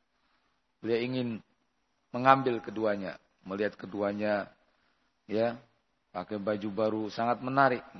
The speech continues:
Kita tahu bahwa, ya, anak-anak seperti itu, ya. Lucunya, bagusnya, kondisi mereka bagi orang tua,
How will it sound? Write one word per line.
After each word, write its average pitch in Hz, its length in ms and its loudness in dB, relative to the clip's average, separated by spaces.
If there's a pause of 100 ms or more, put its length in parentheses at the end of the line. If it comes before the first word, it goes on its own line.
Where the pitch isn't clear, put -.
(100)
Kita 131 160 -4
tahu 127 320 2
bahwa, 104 460 -2 (580)
ya, 104 300 2
anak-anak 123 420 -2
seperti 120 400 -8
itu, 113 140 -12 (100)
ya. 104 80 -12 (720)
Lucunya, 117 800 -2
bagusnya, 110 800 -4 (880)
kondisi 120 480 -2
mereka 117 560 0 (240)
bagi 110 240 -8
orang 123 320 2
tua, 143 320 4